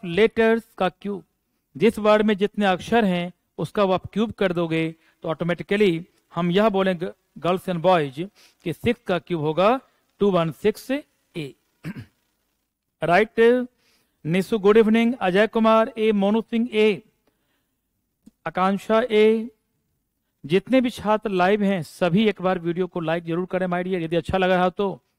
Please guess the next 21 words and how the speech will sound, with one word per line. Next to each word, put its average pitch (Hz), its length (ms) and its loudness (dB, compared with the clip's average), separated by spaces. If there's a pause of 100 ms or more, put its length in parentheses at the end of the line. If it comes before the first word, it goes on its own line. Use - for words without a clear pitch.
(140)
क्योंकि 185 440 -4 (240)
जब 175 200 0
तक 190 180 -4
आप 180 160 -4
लाइक 175 260 0
नहीं 175 180 -4
करेंगे, 208 520 -4 (580)
लाइक 175 240 0
करने 185 260 -2
से 185 120 -8
मालूम 175 220 -2
चलता 180 320 -6
है 220 60 -2
कि 208 120 -6
आप 180 160 -6
कितना 208 380 -4 (120)
अलर्ट 190 380 4
हैं, 175 140 -6
कितना 185 340 -6 (100)
जागरूक 139 480 -6
हैं। 113 160 -14